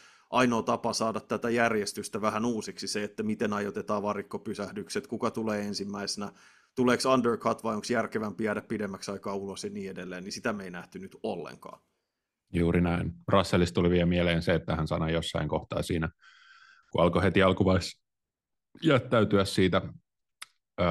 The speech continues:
Speaker 2: ensimmäisestä nelikosta taaksepäin, että, ö, hän arvioi, että voisin ajaa kolme sekuntia nopeampia kierroksia. Niin tota, juuri kun oli <clears throat> katsottu siinä aikaa jo, jossa yritettiin ottaa viimeinenkin sekunnin sadasosa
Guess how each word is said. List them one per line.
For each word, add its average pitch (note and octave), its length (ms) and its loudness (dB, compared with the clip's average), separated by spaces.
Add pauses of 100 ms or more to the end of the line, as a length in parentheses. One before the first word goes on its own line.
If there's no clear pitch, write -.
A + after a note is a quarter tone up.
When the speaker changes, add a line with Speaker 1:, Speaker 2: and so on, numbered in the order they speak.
(120)
Speaker 2:
ensimmäisestä E2+ 960 -2 (280)
nelikosta F2+ 600 2 (320)
taaksepäin, F2 580 2
että, E2+ 220 -2 (760)
ö, G#2+ 40 6 (800)
hän G#2+ 320 6
arvioi, G#2+ 500 8
että F#2+ 200 2
voisin F#2+ 300 6
ajaa A#2 300 6
kolme G2+ 340 6
sekuntia E2+ 580 0
nopeampia D#2+ 600 0
kierroksia. D#2 540 -2 (600)
Niin E2 160 2
tota, D#2+ 400 2 (760)
juuri G#2+ 300 8
kun F#2 180 6
oli F2+ 300 4 (300)
<clears throat> G2+ 400 4
katsottu F#2 440 2
siinä F2+ 340 2
aikaa F2 360 2
jo, D#2 160 0
jossa D#2+ 260 -2
yritettiin D#2 520 -2
ottaa E2 300 0
viimeinenkin D#2 600 0
sekunnin D#2 400 0
sadasosa D2+ 580 0